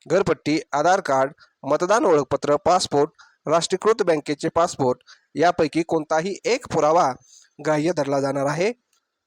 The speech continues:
यानंतर पंचवीस टक्के प्रवेश प्रक्रियेकरता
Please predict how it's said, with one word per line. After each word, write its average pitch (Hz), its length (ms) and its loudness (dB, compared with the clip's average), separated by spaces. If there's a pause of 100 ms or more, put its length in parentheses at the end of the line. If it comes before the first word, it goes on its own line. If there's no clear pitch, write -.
(2250)
यानंतर 180 380 0
पंचवीस 208 440 -2
टक्के 214 240 0
प्रवेश 196 360 0
प्रक्रियेकरता 175 800 -2